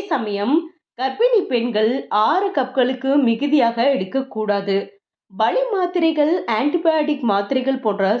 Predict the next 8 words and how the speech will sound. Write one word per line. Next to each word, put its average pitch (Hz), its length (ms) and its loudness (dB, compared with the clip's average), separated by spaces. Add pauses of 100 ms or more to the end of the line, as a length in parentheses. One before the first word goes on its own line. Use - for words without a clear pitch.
(100)
சில 302 220 2 (100)
மருந்துகளை 269 480 0 (100)
சாப்பிட்றவங்க 190 580 -2 (680)
கிரீன் 370 320 2
டீ 320 120 2 (200)
அருந்தக்கூடாது. 214 760 -2 (540)
சில 202 160 -6 (280)
பிரத்யேகமான 277 680 0